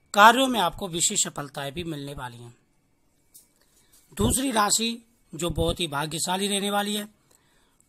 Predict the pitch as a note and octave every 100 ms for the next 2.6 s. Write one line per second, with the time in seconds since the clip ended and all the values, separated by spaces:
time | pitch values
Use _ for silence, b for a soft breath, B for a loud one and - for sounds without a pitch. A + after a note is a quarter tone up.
0 | _ D#3 G3 G#3 G#3 G#3+ - _ _ _
1 | _ _ _ _ _ _ _ _ D3 D#3+
2 | A#3 A#3 G#3+ E3+ C#3+ C#3